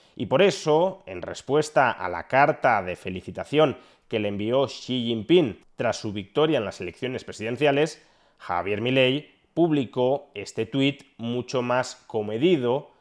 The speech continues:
en sus formas y en sus expresiones hacia China. "Agradezco al presidente Xi Jinping las felicitaciones y los buenos deseos que me ha hecho llegar a través de su carta. Le envío mis más sinceros deseos de bienestar para el pueblo de China".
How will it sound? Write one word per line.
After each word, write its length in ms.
en 200
sus 200
formas 600
y 200
en 120
sus 180
expresiones 800
hacia 400
China. 320
"Agradezco 640
al 80
presidente 540
Xi 260
Jinping 480
las 140
felicitaciones 760
y 40
los 180
buenos 300
deseos 480
que 100
me 120
ha 80
hecho 200
llegar 360
a 80
través 280
de 80
su 140
carta. 400
Le 160
envío 360
mis 200
más 180
sinceros 600
deseos 400
de 80
bienestar 640
para 180
el 80
pueblo 600
de 200
China". 360